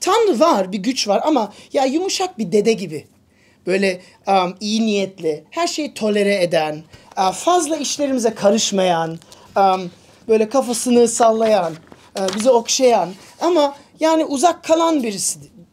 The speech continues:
gibi." Ve, ve aslında bu metinde, e, Tanrı ne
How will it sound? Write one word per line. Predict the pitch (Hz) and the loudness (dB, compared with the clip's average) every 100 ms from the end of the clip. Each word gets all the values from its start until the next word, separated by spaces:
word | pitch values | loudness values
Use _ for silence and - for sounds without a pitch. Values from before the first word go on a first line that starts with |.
| 165 | -14
gibi." | 165 180 147 104 _ _ _ - | -10 -8 -8 -12 _ _ _ -10
Ve, | 190 226 - - - | -2 -2 -2 -12 -2
ve | 226 | 0
aslında | 269 285 339 320 | 2 0 0 0
bu | 339 | 2
metinde, | 330 311 302 302 311 202 185 _ _ _ _ | 0 0 0 2 4 2 -2 _ _ _ _
e, | - | -12
Tanrı | - 277 302 294 254 | -4 0 2 2 2
ne | 339 | 0